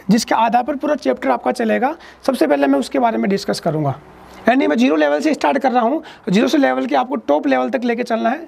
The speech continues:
यानी एसएससी सीजीएल mains तक का level आपको cover करना है, क्योंकि आज, आज की जो competition है,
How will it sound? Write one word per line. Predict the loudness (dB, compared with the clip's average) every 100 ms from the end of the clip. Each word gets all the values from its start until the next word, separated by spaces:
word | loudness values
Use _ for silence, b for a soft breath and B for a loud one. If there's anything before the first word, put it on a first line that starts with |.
| B B
यानी | -2 0
एसएससी | 0 0 0
सीजीएल | 0 2 2 2
mains | 4 2 0 -2 -4
तक | -2
का |
level | -2 0 -2
आपको | -2 -4
cover | -2 -2 -2
करना | -4 -2
है, | -4 -6 B B 0
क्योंकि | 2 2
आज, | 0 -2 -4 -2
आज | 0 0 -2
की | 0
जो | 2 2
competition | 2 2 2 2
है, | 0